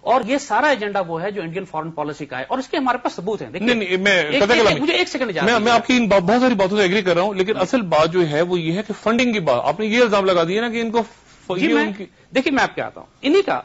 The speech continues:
Speaker 1: मैं, मारवी का एक ले-, एक, एक article इन्होंने हमारे खिलाफ लिखा, और ये साथ बैठी हैं। अब मैं इनको इसमें, excuse my language, कि जितने blatant lies लिखे हैं इन्होंने इसके अंदर,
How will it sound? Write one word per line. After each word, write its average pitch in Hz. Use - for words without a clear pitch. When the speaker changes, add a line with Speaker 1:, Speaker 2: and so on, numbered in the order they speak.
Speaker 1:
मैं, 190
मारवी 208
का 277
एक 240
ले-, 196
एक, 170
एक 196
article 165
इन्होंने 190
हमारे 156
खिलाफ 123
लिखा, -
और 214
ये 214
साथ 247
बैठी 175
हैं। 120
अब 202
मैं 233
इनको 254
इसमें, 240
excuse -
my 220
language, 135
कि -
जितने 349
blatant 240
lies 156
लिखे 147
हैं 135
इन्होंने 120
इसके -
अंदर, 101